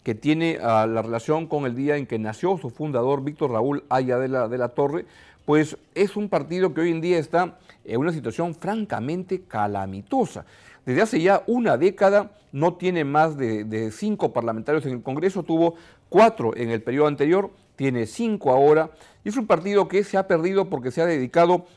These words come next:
casi exclusivamente, o diría exclusivamente, a blindar, a limpiar judicialmente a Alan García,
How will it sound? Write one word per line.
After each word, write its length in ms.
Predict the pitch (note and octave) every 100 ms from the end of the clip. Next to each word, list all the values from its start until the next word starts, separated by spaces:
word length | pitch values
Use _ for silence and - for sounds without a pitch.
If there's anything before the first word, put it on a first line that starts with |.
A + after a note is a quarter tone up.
| _ -
casi 280 | C4+ B3+
exclusivamente, 920 | G3 - D3+ G3 F#3 F3+ F3 F3 E3 -
o 100 | A#2+
diría 140 | B2+
exclusivamente, 800 | D3 C3 A2 D#3 D3+ D3+ D3+ D#3+ D#3+ - -
a 180 | C#3+ C#3
blindar, 640 | C3+ C#3 C#3 F3 F3+ F#3 -
a 100 | A#2
limpiar 520 | A#2 A#2 - F3 F3
judicialmente 880 | E3 B2+ A#2 D#3+ D3+ D#3 D3+ D#3+ -
a 120 | B2+
Alan 180 | D#3 D3+
García, 460 | B2+ A#2+ D3 D#3+